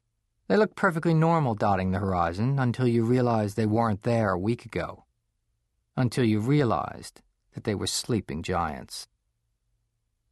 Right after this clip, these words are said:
On the other side of the bridge, the car veered suddenly to the right, causing Nick's head to bang against the window and then knocking him against the door.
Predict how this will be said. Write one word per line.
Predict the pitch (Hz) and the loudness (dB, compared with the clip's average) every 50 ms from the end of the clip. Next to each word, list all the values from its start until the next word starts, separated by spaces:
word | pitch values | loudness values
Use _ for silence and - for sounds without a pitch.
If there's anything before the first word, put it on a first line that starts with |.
| _ _ _ _ _ _ _ _ _ | _ _ _ _ _ _ _ _ _
On | 143 147 151 | 2 2 4
the | 170 | 4
other | 214 226 247 | 4 2 2
side | - - 214 190 | 2 4 4 4
of | 180 151 | 4 2
the | 131 | -2
bridge, | 110 - 147 135 107 92 - | 0 2 2 2 2 0 -2
the | 127 110 | -4 0
car | - 165 160 147 | 2 4 4 4
veered | 127 127 156 143 123 107 | 4 2 2 2 2 2
suddenly | - - - 208 185 139 117 107 | 0 4 4 4 4 4 0 -2
to | 98 - | -2 0
the | 120 120 | 0 2
right, | 139 143 117 80 - _ | 4 4 2 2 -2 _
causing | - - 156 143 - 151 143 | 0 0 0 2 2 2 2
Nick's | 151 147 - - | 2 0 -2 -2
head | - 165 156 127 107 | 2 2 2 2 2
to | 110 113 | 0 2
bang | 127 139 135 131 | 2 2 2 2
against | 127 120 139 120 - | 0 0 0 0 0
the | - 131 | 0 0
window | 123 147 139 120 113 110 | 2 2 2 2 2 2
and | 117 135 | 2 4
then | 135 127 127 | 4 4 4
knocking | 139 147 139 - - 117 | 4 4 2 2 0 -2
him | 95 90 | -2 -2
against | 95 98 113 110 104 - | -2 0 0 -2 -2 -2
the | - 110 | -2 -2
door. | 117 113 107 90 73 | 0 0 0 -2 -4